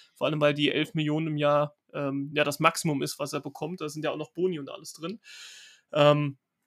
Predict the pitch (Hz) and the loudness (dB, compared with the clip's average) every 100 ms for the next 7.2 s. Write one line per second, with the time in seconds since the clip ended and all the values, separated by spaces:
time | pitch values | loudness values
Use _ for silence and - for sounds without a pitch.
0 | _ _ - 160 165 165 147 170 185 185 | _ _ -2 0 0 -2 2 4 4 4
1 | 170 185 175 - 165 - 165 160 147 143 | 4 4 2 2 -2 -2 -6 -4 2 6
2 | 185 208 _ _ _ _ _ _ - - | 6 4 _ _ _ _ _ _ -20 -16
3 | - 170 - 180 175 160 170 175 - 151 | 2 4 4 2 4 4 2 0 0 0
4 | - 156 131 120 - - - _ _ _ | 0 -4 -2 -4 -6 -12 -18 _ _ _
5 | - 151 - 151 139 - 143 - - - | -4 -4 0 -2 -2 -6 -6 -8 -10 -10
6 | 147 143 - 160 190 190 190 185 - 175 | -10 -2 4 6 6 6 2 0 0 0
7 | 175 175 | 2 0